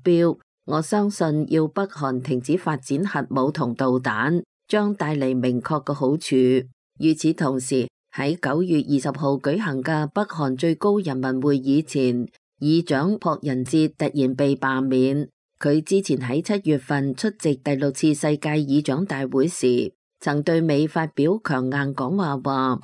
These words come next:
絕不容許美國及其追隨勢力以單極霸權維持強權秩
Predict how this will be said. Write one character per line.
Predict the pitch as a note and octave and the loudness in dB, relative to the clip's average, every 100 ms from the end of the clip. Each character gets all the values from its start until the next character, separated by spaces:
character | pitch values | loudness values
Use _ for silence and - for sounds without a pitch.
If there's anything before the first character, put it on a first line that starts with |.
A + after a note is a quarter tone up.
| - _ - | -12 _ -4
絕 | E3 | -2
不 | D3+ G#3 E3 | 0 0 0
容 | C3+ B2+ | -2 -2
許 | C3+ | -2
美 | F#3+ E3+ D#3 | 0 0 0
國 | - D#3+ D3+ - | 0 -2 -2 -2
及 | C#3 - | -4 -2
其 | D3 C3 | 2 2
追 | B2+ G3 | 4 2
隨 | G3 C#3 B2+ | 2 0 0
勢 | D3+ D3 C#3+ | 2 2 2
力 | C3+ C3 C3 - _ - | 0 0 -2 -8 _ -2
以 | D#3+ F3 | 0 2
單 | G#3+ A3 | 2 2
極 | E3+ B2+ | 0 0
霸 | F3 E3+ | 0 0
權 | F3 D#3+ C3+ C3 C3 | 0 2 2 2 0
維 | C3+ C#3 | 0 0
持 | B2+ C#3 B2 | 2 2 2
強 | - B2+ B2+ | 2 -2 0
權 | C3+ B2+ | 0 0
秩 | C3 C#3 | 0 -2